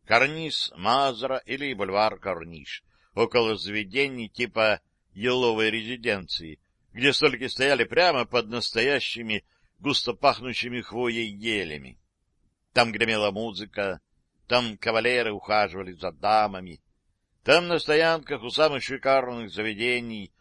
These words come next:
стояло транспорта на миллион золотых.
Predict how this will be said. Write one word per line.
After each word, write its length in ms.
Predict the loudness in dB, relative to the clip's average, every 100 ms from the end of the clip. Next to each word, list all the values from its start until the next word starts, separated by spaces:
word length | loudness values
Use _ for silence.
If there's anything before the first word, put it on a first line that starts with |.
| _ _ _ -12
стояло 440 | 2 6 8 6
транспорта 1000 | 6 6 6 6 2 -2 -2 -2 -4 -4 -10
на 200 | -6 -4
миллион 500 | 0 2 2 0 -4
золотых. 800 | -4 -2 -4 -4 -6 -6 -12